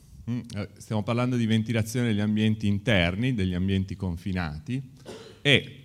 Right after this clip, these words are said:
tra le tante questioni riaperte dal periodo emergenziale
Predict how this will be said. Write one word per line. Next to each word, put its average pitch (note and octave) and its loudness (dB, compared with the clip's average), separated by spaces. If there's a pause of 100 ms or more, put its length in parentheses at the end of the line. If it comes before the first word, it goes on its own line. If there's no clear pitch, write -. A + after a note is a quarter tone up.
tra B2+ 0
le B2+ 2
tante D#3 -2
questioni G#2+ 0
riaperte F#2+ 0 (300)
dal G2+ 0
periodo A2 2
emergenziale A2+ 0